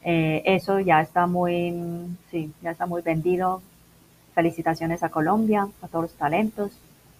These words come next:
de Colombia. Tiene buena fama, buena reputación,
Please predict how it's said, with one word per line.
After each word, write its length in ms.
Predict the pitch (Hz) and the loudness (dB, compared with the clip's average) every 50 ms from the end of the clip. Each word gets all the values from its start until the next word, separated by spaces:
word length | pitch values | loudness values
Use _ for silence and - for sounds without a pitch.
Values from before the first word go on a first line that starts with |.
| - - - - - - - - - - - - - - - | -20 -20 -20 -20 -20 -20 -20 -20 -20 -20 -20 -20 -20 -16 -10
de 80 | 180 165 | -10 -4
Colombia. 580 | - 165 156 175 214 226 220 214 202 196 196 196 - - - - - - - - - - - - - _ - - | 0 2 2 4 4 4 4 4 4 4 2 0 -8 -20 -20 -20 -20 -20 -20 -20 -20 -20 -20 -20 -20 _ -4 4
Tiene 280 | - 185 170 170 175 | 6 6 6 6 4
buena 320 | 175 160 165 160 160 156 - | 2 4 2 4 4 2 4
fama, 440 | - 226 233 233 226 220 220 220 214 214 - - | 6 6 6 6 6 4 4 2 0 -4 -10 -8
buena 260 | 196 175 170 165 165 170 | -6 -2 0 0 0 0
reputación, 880 | 165 160 - - - - 151 147 - - 190 226 247 247 233 240 226 | -2 -6 -8 -10 -8 -6 -6 -4 -2 2 4 4 4 4 2 -2 -6